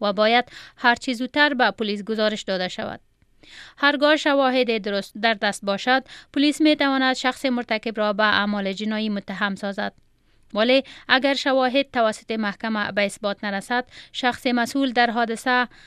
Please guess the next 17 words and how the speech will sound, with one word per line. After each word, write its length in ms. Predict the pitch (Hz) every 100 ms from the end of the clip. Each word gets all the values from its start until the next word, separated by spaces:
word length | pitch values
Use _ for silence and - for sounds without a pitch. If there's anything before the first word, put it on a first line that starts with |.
| - -
از 180 | 233
متهم 460 | 240 240 - 233 254
شدن 380 | 233 247 285 277
به 120 | 277
سوابق 500 | 269 233 214 220 -
جنایی 480 | 233 233 208 190 202
مبرا 420 | 214 214 240 214
شناخته 420 | - 214 196 202
خواهد 300 | 185 202 208
شد. 260 | - 233 - - _ _ _ _ _ _ - _ _ - - -
در 120 | 254 277
صورتی 380 | 330 359 349
که 140 | 339 349
محافظت 720 | 311 285 269 254 254 233 262
عاجل 420 | 226 208 208 208
ضرورت 460 | 196 202 196 190 185
باشد، 400 | 196 196 262 277